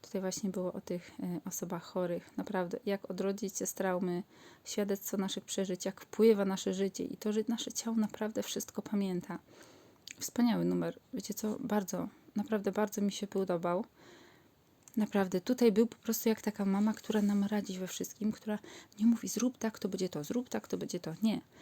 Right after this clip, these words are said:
Ono pokazuje, że jeżeli zrobicie tak, to tak może zareagować, bo w ten sposób reaguje nasze ciało i określa, jak to się właśnie z nim dzieje. Mega.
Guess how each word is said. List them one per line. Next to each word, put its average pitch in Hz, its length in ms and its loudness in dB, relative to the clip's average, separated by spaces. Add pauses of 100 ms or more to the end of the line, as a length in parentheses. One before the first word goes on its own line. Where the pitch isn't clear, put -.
(240)
Ono 208 140 4
pokazuje, 196 480 0
że 170 140 -2
jeżeli 156 540 0
zrobicie 180 460 -4
tak, 185 200 -6
to - 120 -18
tak 196 200 -4
może 190 300 4
zareagować, 180 720 2 (400)
bo 226 60 0
w - 100 -6
ten 254 220 2
sposób 240 400 -2
reaguje 226 340 2
nasze 226 220 0
ciało 220 300 2
i 226 140 0
określa, - 580 2 (180)
jak 240 160 0
to 233 80 -2
się 220 140 0
właśnie 214 280 0
z - 80 -6
nim 196 140 2
dzieje. 165 280 0 (600)
Mega. 165 340 2